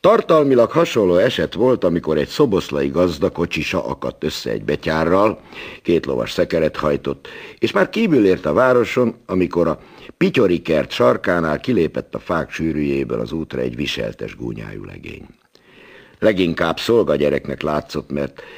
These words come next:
egyetlen szál kakastollat fúdt a szél a kalapja mellett.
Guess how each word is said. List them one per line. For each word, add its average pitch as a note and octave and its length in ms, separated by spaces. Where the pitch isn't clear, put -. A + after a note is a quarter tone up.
egyetlen F2 560
szál D#2+ 360
kakastollat C2+ 800
fúdt C2+ 320
a C2 40
szél C2 260
a B1+ 80
kalapja B1+ 420
mellett. A1+ 600